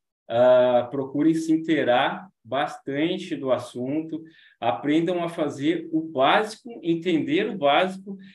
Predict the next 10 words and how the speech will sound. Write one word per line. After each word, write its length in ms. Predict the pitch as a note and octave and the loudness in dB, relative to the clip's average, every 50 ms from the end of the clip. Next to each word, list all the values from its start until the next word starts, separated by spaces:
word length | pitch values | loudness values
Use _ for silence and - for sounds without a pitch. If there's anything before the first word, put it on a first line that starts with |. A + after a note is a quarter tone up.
| - _ _ _ | -20 _ _ _
pra 160 | D3 D3 D3 | -2 0 2
não 160 | D3+ D#3+ E3 | 2 2 2
ficar 600 | E3 - - F#3 E3+ - - D#3+ D#3 D#3+ E3 E3 | 0 -2 -6 -8 -10 -2 2 4 4 4 4 4
aí, 400 | D#3 D3 C#3 C#3 D3 E3 F3 D#3+ - | 2 0 0 -2 -4 -6 -6 -6 -4
ah, 920 | C#3 C3+ C3+ C3+ C3 C3 C3 B2+ B2+ B2 B2 B2 B2 A#2+ A#2+ A#2+ A2+ A2+ A2+ | -2 -2 0 0 0 0 0 0 0 0 0 0 0 0 0 -2 -2 -2 -2
dependendo 840 | D3 E3 E3 E3 F#3+ F3 D#3+ C#3 B2 B2+ C3+ D3 F3 F#3 F#3+ E3 | 0 0 0 0 0 0 2 0 0 -2 -2 -2 -2 -2 -6 -4
dessas 380 | - D3 C#3+ - E3+ D#3 A#2 A#2 | -4 -4 -6 -4 -8 -8 -6 -2
lojinhas 580 | C#3+ C#3+ C#3 C3 A2+ A2+ B2+ C#3+ D#3 D#3 D#3+ | 2 2 2 2 -2 -6 -4 -4 -4 -4 -6
famosas, 880 | - - D3 C3+ B2+ A#2+ A#2+ B2 C#3 D3+ D3+ D3+ D3+ C#3+ C#3+ - - _ _ - | -2 0 0 0 0 0 0 0 0 -2 -2 -4 -8 -10 -10 -14 -20 _ _ -6
ah, 440 | B2 A#2 A#2 A#2 A2+ A2 G#2+ A2 | -4 -2 -2 0 -2 -2 -4 -6